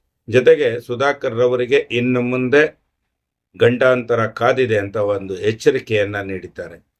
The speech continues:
ಏನೇ ಆದ್ರೂ ಬಿ ಜೆ ಪಿಯ ಬಣಗಳು, ಒಂದು ರೆಬೆಲ್ ಬಣ, ಒಂದು ವಿಜೇಂದ್ರನ ಬಣ, ಒಂದು ಸುಧಾಕರ್ ಅವರ ಬಣ ಮತ್ತು ಶ್ರೀರಾಮುಲು ಬಣ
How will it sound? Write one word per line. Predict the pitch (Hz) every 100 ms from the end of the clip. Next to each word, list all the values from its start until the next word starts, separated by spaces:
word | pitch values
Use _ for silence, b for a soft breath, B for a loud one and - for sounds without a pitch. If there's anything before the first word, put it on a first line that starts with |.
| _ _ _
ಏನೇ | 110 147 160
ಆದ್ರೂ | 151 156 156
ಬಿ | 117 123
ಜೆ | 127
ಪಿಯ | 123 123 117 104 92 _ _ 101
ಬಣಗಳು, | 107 127 120 98 87 - _ _ _ _ _ _ _ _ _ _
ಒಂದು | 104 107 107 107
ರೆಬೆಲ್ | 101 104 120 117
ಬಣ, | 117 123 127 127 -
ಒಂದು | 98 95
ವಿಜೇಂದ್ರನ | 87 92 104 117 110 107 110
ಬಣ, | 104 107
ಒಂದು | 113 110 92 92
ಸುಧಾಕರ್ | - 95 107 107 107 104
ಅವರ | 101 104 98
ಬಣ | 95 101 107 107
ಮತ್ತು | 95 92 -
ಶ್ರೀರಾಮುಲು | - 104 104 104 104 104 95
ಬಣ | 95